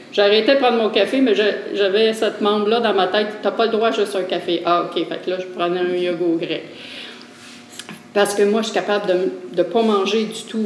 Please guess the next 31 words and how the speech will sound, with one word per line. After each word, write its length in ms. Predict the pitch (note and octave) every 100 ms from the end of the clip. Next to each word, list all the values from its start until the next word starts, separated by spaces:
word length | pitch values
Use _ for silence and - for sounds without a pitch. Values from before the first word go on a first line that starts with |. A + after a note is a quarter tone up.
| F3+
aussi, 400 | F3+ - F#3+ E3+
là. 80 | D#3+ - - - -
Fait 140 | G3+
que 100 | F#3
moi, 200 | G#3+ A#3 C4+ A#3+
le 260 | G3 G3 -
plan 180 | G#3 G#3+
alimentaire, 720 | G3+ G3 F#3+ F#3 G#3 A#3+ A#3+ A#3+
c'est 280 | - F#3+ F#3+
de 160 | F3+ F3+
ne 80 | F3
pas 240 | - G3+
sauter 400 | - F3+ F3 F3
de, 80 | E3 D#3+ D#3+ -
de 100 | E3+
repas. 420 | E3+ E3+ E3 G3 G3
Puis 80 | -
ça, 120 | A#3
c'est 180 | A#3 A3+
nouveau, 640 | G3+ A3 G#3+ G#3+ G#3+ G3+ - - -
euh, 460 | E3+ E3 E3 E3 D#3+ E3
depuis 320 | E3 - F#3
quatre 340 | G3 F3 -
ans 80 | F#3
et 60 | F3+
demi. 420 | F3 F3 F3+ A3 A3 - - - - -
Euh, 260 | E3+ E3+ E3+
il 120 | -
faut 180 | - G3+
que 460 | G3 - F#3 F3+ F3
je 140 | F3+